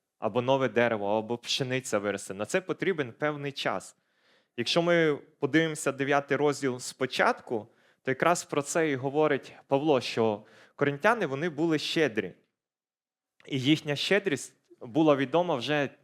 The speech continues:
іншим людям, і вони підбадьорювалися цією щедрістю. Нехай це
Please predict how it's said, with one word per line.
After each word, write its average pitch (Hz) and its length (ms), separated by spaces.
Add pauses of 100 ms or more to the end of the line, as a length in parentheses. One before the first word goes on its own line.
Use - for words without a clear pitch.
(120)
іншим 151 400
людям, 160 300
і 127 40
вони 139 220
підбадьорювалися 123 1040
цією 127 480
щедрістю. - 760 (2500)
Нехай 165 300
це 165 380